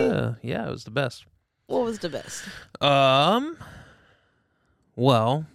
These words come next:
Speaker 1: uh, everything was always, like, just how you left it.
Speaker 2: <laughs>
Speaker 1: You know? Right? Like, there was,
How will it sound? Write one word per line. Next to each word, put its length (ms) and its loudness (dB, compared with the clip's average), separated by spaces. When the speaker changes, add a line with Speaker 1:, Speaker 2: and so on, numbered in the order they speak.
Speaker 1:
uh, 520 -2
everything 880 -2
was 200 -4
always, 520 -2
like, 160 -8
just 220 -8
how 80 -6
you 180 -6
left 340 -4
it. 140 -12
Speaker 2:
<laughs> 100 -6
Speaker 1:
You 80 4
know? 340 4
Right? 460 0
Like, 340 -2
there 340 -2
was, 140 -4